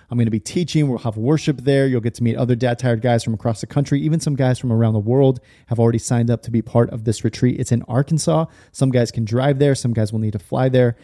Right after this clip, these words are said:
But I need you to come and be with us, meet other Dad Tired guys. It's gonna be awesome. You can sign up for that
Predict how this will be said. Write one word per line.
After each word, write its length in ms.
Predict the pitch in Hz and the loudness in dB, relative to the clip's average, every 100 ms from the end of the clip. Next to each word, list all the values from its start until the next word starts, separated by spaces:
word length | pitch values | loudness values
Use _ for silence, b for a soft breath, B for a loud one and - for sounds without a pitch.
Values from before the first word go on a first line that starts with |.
| b - | b -8
But 100 | 113 | -2
I 120 | 107 | 0
need 420 | 123 139 190 143 | 0 2 2 2
you 60 | 151 | 0
to 80 | |
come 380 | 143 160 151 143 | 0 2 2 2
and 120 | 139 - 156 | -2 -8 -8
be 160 | 123 156 | -2 2
with 220 | 143 139 | 4 4
us, 220 | 135 123 | 2 0
meet 180 | 135 147 | 0 -2
other 220 | 143 127 | 0 -2
Dad 240 | 123 120 117 | 0 0 0
Tired 200 | 120 107 | -2 0
guys. 220 | 110 104 | 0 0
It's 120 | 107 | -2
gonna 140 | 117 | -4
be 120 | 107 - | -2 -2
awesome. 420 | 127 120 123 117 B B | -2 0 -2 -2 B B
You 80 | 131 | -2
can 140 | 131 | 0
sign 340 | 120 - 165 170 | -2 0 2 2
up 140 | 175 | 2
for 100 | - | 2
that 360 | 123 110 131 | 2 2 0